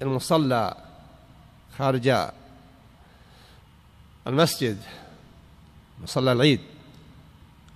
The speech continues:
وصلى بهم صلاة الجنازة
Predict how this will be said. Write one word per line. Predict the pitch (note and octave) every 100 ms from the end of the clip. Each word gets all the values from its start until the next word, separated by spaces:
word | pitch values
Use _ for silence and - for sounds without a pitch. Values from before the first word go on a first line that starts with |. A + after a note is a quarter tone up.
| - - - - - - - - - - - -
وصلى | D#3+ G#3 G#3+ G#3
بهم | F#3 F3+
صلاة | - D#3 D#3
الجنازة | D3 B2+ D3+ C#3 B2 A#2+